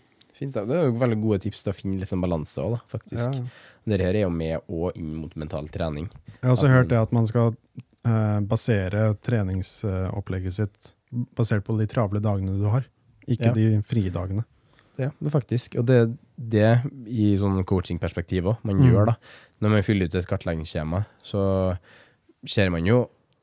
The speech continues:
Speaker 1: "Oi, personen er veldig travel." Det her, hvis at du skal legge inn en trening på de travleste dagene, som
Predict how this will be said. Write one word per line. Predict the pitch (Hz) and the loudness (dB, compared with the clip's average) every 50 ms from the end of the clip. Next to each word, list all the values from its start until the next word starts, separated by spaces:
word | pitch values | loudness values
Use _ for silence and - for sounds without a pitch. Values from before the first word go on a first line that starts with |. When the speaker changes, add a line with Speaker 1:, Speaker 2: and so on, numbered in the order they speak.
| - - - - | -20 -16 -6 -2
Speaker 1:
"Oi, | 113 110 101 | 0 0 0
personen | 95 104 - - 104 92 | 0 -2 -2 -2 -2 -2
er | 92 98 95 | 0 0 0
veldig | 92 95 92 82 | 0 -2 -2 -4
travel." | - 82 73 62 55 101 92 - - _ _ _ _ _ _ - | -4 -6 -6 -8 -10 -12 -14 -18 -20 _ _ _ _ _ _ -4
Det | 143 107 95 | -2 0 0
her, | 90 87 98 95 95 95 98 95 | 0 0 0 0 2 2 2 0
hvis | 92 98 - 101 101 95 - | -2 -2 -4 -4 -6 -4 -4
at | 101 95 | -4 -4
du | 98 | -4
skal | 95 - - 104 | -6 -2 -2 0
legge | 98 98 101 98 | 2 2 0 0
inn | 95 92 | 0 -2
en | 90 90 92 92 | -2 -2 -4 -6
trening | - - 104 101 95 92 | -4 -4 -2 -2 -2 -2
på | 90 95 | -4 -6
de | 95 | -4
travleste | 90 - 107 101 95 92 92 90 - - 90 | -2 -2 0 0 0 -2 -4 -6 -6 -6 -2
dagene, | 95 95 95 90 95 98 104 110 110 _ - - - - - - | 0 0 0 0 2 2 0 0 -2 _ -14 -20 -20 -20 -20 -12
som | - - 101 101 98 95 98 | -4 -2 0 0 0 -2 -4